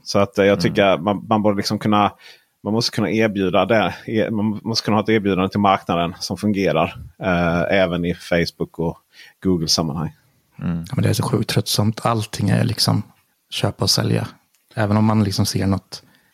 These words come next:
Speaker 3: en influencer eller något sån här roligt klipp, då är det ju alltid att visningar ska bara ge pengar eller liksom lyckas sälja någon produkt. Det är
Speaker 2: Mm.
Speaker 3: hela internet idag, känns det som.
Speaker 1: Ja, det, <laughs> där är, där är, det är internet. Det är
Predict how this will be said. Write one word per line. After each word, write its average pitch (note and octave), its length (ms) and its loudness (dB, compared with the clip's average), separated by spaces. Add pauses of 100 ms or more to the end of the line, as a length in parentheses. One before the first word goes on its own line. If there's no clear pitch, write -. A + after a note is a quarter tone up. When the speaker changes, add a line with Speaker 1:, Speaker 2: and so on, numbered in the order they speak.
(120)
Speaker 3:
en B2 120 2
influencer G#2+ 480 2
eller G#2+ 100 2
något G#2 140 2
sån A2 100 2
här G2+ 80 4
roligt G#2 320 -2
klipp, - 340 -4 (180)
då A#2 160 2
är A2 100 4
det A2 60 2
ju G#2 60 2
alltid G#2 420 0
att - 320 -8 (460)
visningar A2 400 2
ska G#2+ 120 0
bara G#2 140 0
ge G2+ 100 2
pengar G2 380 0
eller A2+ 220 2
liksom - 320 -2 (200)
lyckas A#2+ 280 -4
sälja A2+ 180 -2
någon A2+ 120 0
produkt. - 360 -8 (420)
Det - 60 -12
är A#2 40 2
Speaker 2:
Mm. A2 60 4
Speaker 3:
hela G#2 120 2
internet G2+ 320 0
idag, G2 180 -2
känns G2+ 180 -2
det - 40 -10
som. G#2+ 140 -4 (340)
Speaker 1:
Ja, A#2+ 300 0 (180)
det, A#2 280 0 (120)
<laughs> - 100 -16
där B2+ 200 -2
är, D#3 360 -2
där D#3+ 200 2
är, F#3+ 200 4 (160)
det G3+ 120 -2
är G3+ 100 0
internet. D#3+ 560 -4 (320)
Det F3+ 60 -2
är F3+ 280 -2